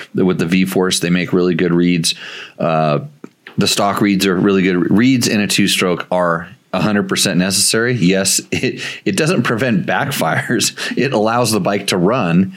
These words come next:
if it doesn't have a piston port. So it's basically a, the, the, if you take the reed out, you now have a open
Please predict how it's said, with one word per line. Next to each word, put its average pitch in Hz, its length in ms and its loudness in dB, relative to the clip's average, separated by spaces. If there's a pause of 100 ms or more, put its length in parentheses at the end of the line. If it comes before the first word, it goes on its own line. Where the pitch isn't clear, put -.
(320)
if 120 340 -2
it 98 140 -2
doesn't 104 240 0
have 95 240 -2
a 85 60 0
piston 98 520 -2
port. - 340 -2 (360)
So 85 420 0 (380)
it's 98 260 -2
basically 107 560 0
a, 87 80 2
the, - 560 -2
the, 98 140 0 (100)
if 107 100 2
you 110 80 4
take 190 260 -2
the 139 80 2
reed 117 260 2
out, 107 400 -2 (240)
you 104 180 6
now 107 240 2
have 95 240 0
a 85 180 0 (100)
open 101 520 0